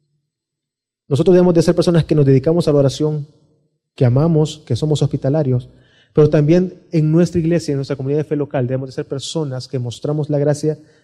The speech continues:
así como nosotros la hemos recibido. Y cada uno de nosotros, hermanos, ha experimentado la gracia de Dios de muchas maneras. Me llama la atención que Pedro, y si no me equivoco, creo que es la única porción que menciona así,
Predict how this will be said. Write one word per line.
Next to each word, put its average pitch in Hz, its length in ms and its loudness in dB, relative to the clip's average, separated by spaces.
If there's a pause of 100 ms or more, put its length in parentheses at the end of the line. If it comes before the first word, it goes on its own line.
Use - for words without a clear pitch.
así 139 240 -2
como 143 260 -4
nosotros 135 380 -4
la 127 60 0
hemos 131 200 -4
recibido. 127 480 -6 (520)
Y 165 120 2
cada 247 220 4
uno 254 180 4
de 233 80 6
nosotros, 208 520 2
hermanos, 160 720 2 (1160)
ha 165 100 4
experimentado 180 680 4
la 165 100 6
gracia 160 280 2
de 156 140 4
Dios 160 240 2
de 147 100 6
muchas 165 480 6
maneras. 165 480 -4 (800)
Me 143 120 2
llama 208 180 6
la 214 80 6
atención 202 640 4 (640)
que 143 120 4
Pedro, 185 480 4
y 143 120 4
si 139 100 -8
no 156 80 0
me 170 100 2
equivoco, 165 380 -2
creo 160 180 0
que 160 100 -4
es 156 60 0
la 156 60 0
única 160 280 -4
porción 151 360 -2
que 147 160 2
menciona 131 440 2
así, 156 520 -4